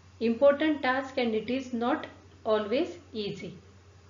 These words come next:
Now we will see what is feature scaling. This is very important step of data pre-processing.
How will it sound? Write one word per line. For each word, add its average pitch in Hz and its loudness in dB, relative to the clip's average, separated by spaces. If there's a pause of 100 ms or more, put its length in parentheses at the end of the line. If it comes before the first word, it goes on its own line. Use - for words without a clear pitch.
(2750)
Now 247 2
we 233 2
will 214 -2
see - -4 (160)
what 226 -2
is 311 2 (160)
feature 240 2
scaling. 185 0 (540)
This 226 -2
is 285 -2
very 254 4
important 226 2
step 226 2
of 226 0
data 214 2
pre-processing. 190 -2